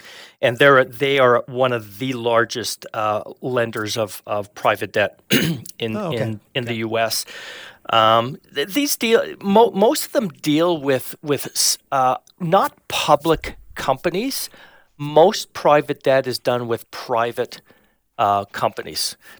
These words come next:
Speaker 1: Th-,
Speaker 2: Okay.
Speaker 1: they, you know, <laughs> by the way, there's a lot of, uh, there's a l-, <laughs> there, there's, there's, there's more private companies than there are public companies, and, and some of these are very, very, very large in-, institutions.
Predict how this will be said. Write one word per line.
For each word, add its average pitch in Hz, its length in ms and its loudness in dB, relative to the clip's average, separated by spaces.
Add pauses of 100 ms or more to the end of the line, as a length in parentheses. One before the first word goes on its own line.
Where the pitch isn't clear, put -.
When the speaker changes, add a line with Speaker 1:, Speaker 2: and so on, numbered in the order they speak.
(100)
Speaker 1:
Th-, 135 120 4
Speaker 2:
Okay. 147 200 2
Speaker 1:
they, - 80 -4 (220)
you 190 120 0
know, 139 140 6 (360)
<laughs> - 340 -20
by 185 140 8
the 147 60 8
way, 143 220 8
there's 123 200 -2
a 147 60 -2
lot 147 360 4
of, 113 300 -2
uh, 110 480 -6
there's 131 180 -4
a 135 60 -2
l-, 123 260 -12 (180)
<laughs> - 800 -18
there, - 120 -2
there's, 147 320 0
there's, 139 460 -4
there's 139 260 -6
more 170 280 0
private 143 420 2
companies 117 460 -8
than 107 120 -8
there 101 120 -6
are 101 100 -8
public - 380 -14
companies, 92 560 -12
and, 104 200 -6
and 113 160 -8
some 127 220 -4
of 120 80 -4
these 113 220 -4
are 107 100 0
very, 120 500 0
very, 107 340 -6
very 101 260 -4
large 95 520 -2 (240)
in-, 113 240 -10
institutions. 101 880 -8